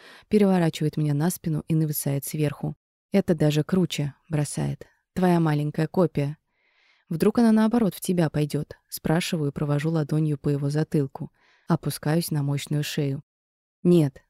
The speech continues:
уверенно выдает он. «Если девочка, то как ты.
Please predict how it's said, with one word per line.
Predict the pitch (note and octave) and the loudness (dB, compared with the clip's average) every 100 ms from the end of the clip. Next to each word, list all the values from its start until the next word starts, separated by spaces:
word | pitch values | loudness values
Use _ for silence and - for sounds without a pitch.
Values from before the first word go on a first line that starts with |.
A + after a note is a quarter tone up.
| _ | _
уверенно | E3+ D3+ C#3+ C#3 C#3 | 0 2 2 2 0
выдает | C#3+ C#3+ C#3+ - | 0 0 0 -2
он. | C#3 C#3 _ _ _ _ - | -4 -6 _ _ _ _ -2
«Если | E3+ D#3 - | 2 2 2
девочка, | D3 F3+ G3+ - - C#3+ _ | 0 2 0 -2 -6 -8 _
то | D#3+ | -2
как | D#3 D#3+ - | 0 -2 -2
ты. | D#3 C#3+ | -4 -4